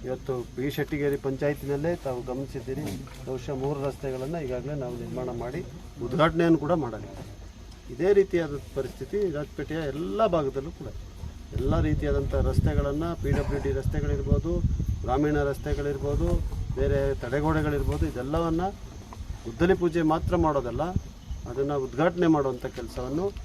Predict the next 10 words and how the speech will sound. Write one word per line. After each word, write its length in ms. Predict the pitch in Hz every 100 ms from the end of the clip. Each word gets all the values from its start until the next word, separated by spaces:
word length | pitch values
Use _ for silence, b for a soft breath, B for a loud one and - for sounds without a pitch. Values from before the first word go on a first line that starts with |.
| - -
ಬಹುತೇಕ 420 | 131 151 160 151
ತೊಂಬತ್ತೈದು 800 | 170 143 156 175 190 - 185 180
ಪ್ರತಿಶತ 460 | 165 143 160 160 139 - - - - - -
ಕಾಮಗಾರಿ 440 | 120 135 131 131 131
ಏನು 120 | 135
ಚಾಲನೆಯನ್ನು 420 | 131 135 170 151
ಕೊಟ್ಟಿದ್ದೀನಿ, 400 | 135 117 101 95 - - - -
ಅದೆಲ್ಲವೂ 340 | 117 123 143 143
ಕೂಡ 140 | 139
ಪೂರ್ಣಗೊಂಡಿದೆ 960 | 151 - 143 147 123 120 123 117 123